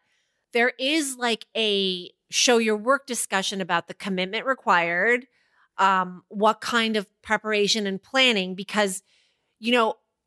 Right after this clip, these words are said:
of course, when they're setting up this scenario, it's unscripted. They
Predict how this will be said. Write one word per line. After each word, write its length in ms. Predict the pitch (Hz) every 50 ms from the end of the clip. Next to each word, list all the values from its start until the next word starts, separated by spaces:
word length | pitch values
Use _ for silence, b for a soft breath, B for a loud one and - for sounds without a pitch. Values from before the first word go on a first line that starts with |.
| _ _ _ _ _
of 220 | - 262 - - _
course, 600 | - - - 381 392 349 269 226 226 220 - - 233
when 220 | 214 226 233 226 220
they're 100 | 214 214
setting 520 | - - - - 277 247 233 233 220 220
up 160 | 220 220 - - _
this 180 | 220 196 - -
scenario, 800 | - 196 190 214 233 247 240 202 185 170 143 123 117 143 151 - _ _ _ _ _ _
it's 180 | 320 - - 494
unscripted. 600 | 453 453 - - 440 392 277 - 190 139 - -
They 140 | 247 247